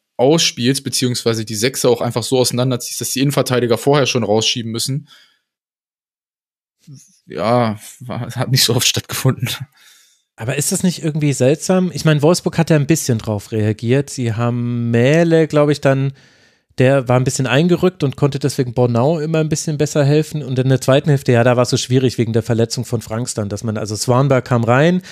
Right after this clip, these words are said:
Speaker 2: Ich glaub, das war quasi das Ziel, dann quasi so ein drei gegen drei im Zentrum zu erzeugen. Aber man hat's nicht so wirklich gesehen, weil waren nur neun Minuten, dann musste, äh, Franks verletzt raus. Aber irgendwie seltsam, dass sowohl das Hoffenheim das nicht richtig ausgespielt hat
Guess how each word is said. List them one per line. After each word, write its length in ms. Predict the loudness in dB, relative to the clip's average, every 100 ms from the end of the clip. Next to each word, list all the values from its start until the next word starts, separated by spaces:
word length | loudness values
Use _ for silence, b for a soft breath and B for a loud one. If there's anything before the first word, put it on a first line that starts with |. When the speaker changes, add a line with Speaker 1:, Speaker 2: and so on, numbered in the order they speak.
| B B
Speaker 2:
Ich 60 |
glaub, 140 | 0 2
das 200 | 2 2
war 100 | 2
quasi 380 | 2 2 2
das 260 | -2 -4 -4
Ziel, 340 | 0 2 2
dann 180 | 2 0
quasi 280 | 0 0 0
so 100 | 0
ein 80 | 0
drei 200 | 0 0
gegen 180 | 0 0
drei 240 | 2 2
im 120 | 0
Zentrum 340 | 0 0 0 -4
zu 120 | -4
erzeugen. 460 | -4 0 0 0 -4 B B B
Aber 140 | 0
man 240 | 2 2 2
hat's 240 | 0 0
nicht 140 | -2 0
so 80 | -2
wirklich 240 | -2 -6
gesehen, 440 | -2 2 2 2
weil 340 | 2 4 2 0
waren 140 | 0
nur 100 | 2
neun 180 | 2 2
Minuten, 400 | 0 -2 -4 -6
dann 140 | -4
musste, 380 | -4 -2 -2 -4 B B B B B
äh, 140 | -4 -2
Franks 400 | 0 0 0 0
verletzt 480 | 2 2 0 -2
raus. 340 | 2 2 2 -4 B B B B -4
Aber 160 | 0
irgendwie 380 | 2 2 2 2
seltsam, 540 | 4 2 2 0 2
dass 260 | 2 0 -2 -12 _ _
sowohl 360 | -4 0 4 4
das 180 | 4 2
Hoffenheim 320 | 2 2 2
das 180 | 0 -2
nicht 220 | -2 -2
richtig 260 | -4 -4 -4
ausgespielt 580 | -4 -4 -6 -2 0 0
hat 200 | -2